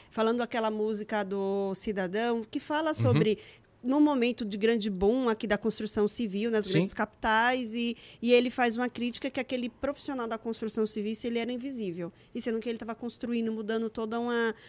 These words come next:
Speaker 1: uma sociedade. E eu fiz uma analogia com, com a questão do síndico, não só do síndico, mas todo o ecossistema, todos os profissionais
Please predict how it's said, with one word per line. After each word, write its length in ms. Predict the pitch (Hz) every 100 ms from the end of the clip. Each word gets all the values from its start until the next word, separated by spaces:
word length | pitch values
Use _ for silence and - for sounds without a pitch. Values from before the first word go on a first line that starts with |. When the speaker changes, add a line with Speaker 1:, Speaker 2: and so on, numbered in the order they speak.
| - -
Speaker 1:
uma 160 | 240
sociedade. 760 | 240 247 - 254 185 185 170 185 - -
E 80 | 220
eu 80 | 269
fiz 220 | 311 262
uma 80 | 254
analogia 920 | 233 208 208 202 214 285 254 190 175 - -
com, 480 | 269 254 254 254 254
com 160 | 247
a 60 | 247
questão 380 | 262 247 247 240
do 100 | 254
síndico, 580 | - 240 240 240 269 262
não 240 | 254 359
só 160 | - 226
do 100 | 233
síndico, 480 | - 262 262 - 233 - -
mas 300 | 240 262 -
todo 320 | - 302 302
o 40 | 302
ecossistema, 720 | 294 - 294 - 254 240 240
todos 260 | 277 277
os 120 | 285
profissionais 720 | - 254 - 233 220 226 233